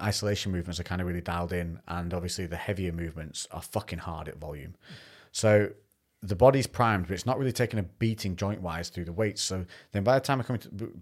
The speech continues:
from going high volume into a low volume, heavier week, the body's primed and, and, and loosey-goosey from the volume week. So it moves easily through the compound motions,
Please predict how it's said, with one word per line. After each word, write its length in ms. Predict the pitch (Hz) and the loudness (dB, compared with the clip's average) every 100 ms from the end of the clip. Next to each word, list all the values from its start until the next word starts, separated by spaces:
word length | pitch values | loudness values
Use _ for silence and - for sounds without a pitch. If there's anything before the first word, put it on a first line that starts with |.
| - | -2
from 180 | 117 | 0
going 180 | 110 113 | 4 4
high 220 | 104 135 | 6 4
volume 360 | 135 127 117 107 | 6 6 6 4
into 300 | 104 95 107 | 0 -2 0
a 20 | |
low 460 | 98 101 107 113 131 | 2 2 6 6 6
volume, 520 | 107 104 98 95 90 | 4 4 4 2 0
heavier 440 | 85 - 139 113 | -2 -2 0 0
week, 340 | 82 73 87 - - - - _ | -2 -6 -10 -16 -18 -20 -20 _
the 100 | 95 | -2
body's 380 | 92 110 135 117 | 2 4 4 4
primed 520 | - - 120 127 113 98 | -2 0 2 4 4 2
and, 160 | 90 90 | 0 0
and, 200 | 95 87 | -2 -2
and 240 | 87 92 85 | -4 -4 0
loosey-goosey 720 | 98 113 - 90 101 107 98 | 2 2 2 0 2 2 -2
from 140 | 82 | -4
the 60 | 85 | -4
volume 300 | 98 110 98 | 0 2 0
week. 220 | 80 82 - - - | -2 -8 -16 -20 -16
So 160 | - 113 | -2 0
it 100 | 98 | 4
moves 380 | 104 127 131 107 | 6 6 6 4
easily 300 | 123 104 101 | 0 0 -2
through 380 | - 107 123 110 | -2 0 2 0
the 60 | |
compound 440 | 95 104 92 87 87 | 0 -2 0 -2 -2
motions, 580 | 82 85 - 62 104 | -4 -6 -6 -6 -8